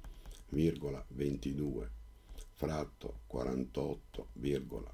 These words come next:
quarantacinque, il risultato sarà due. Quindi andremo, questo è il, eh, diciamo, il multiplo del valore che noi andremo a inserire come pedici al carbonio, l'idrogeno e il cloro,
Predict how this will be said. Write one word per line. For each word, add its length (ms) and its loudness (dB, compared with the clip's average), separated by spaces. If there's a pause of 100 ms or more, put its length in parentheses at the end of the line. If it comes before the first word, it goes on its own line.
quarantacinque, 1080 0 (440)
il 120 2
risultato 520 2
sarà 400 0
due. 320 -4 (760)
Quindi 460 6
andremo, 760 8
questo 500 4
è 300 4
il, 320 4 (440)
eh, 280 -6
diciamo, 380 2
il 160 6
multiplo 760 8
del 280 6
valore 560 4 (460)
che 140 6
noi 240 10
andremo 500 4
a 180 2
inserire 560 4
come 260 2
pedici 480 4
al 140 4
carbonio, 680 2
l'idrogeno 560 2
e 40 2
il 60 -2
cloro, 380 0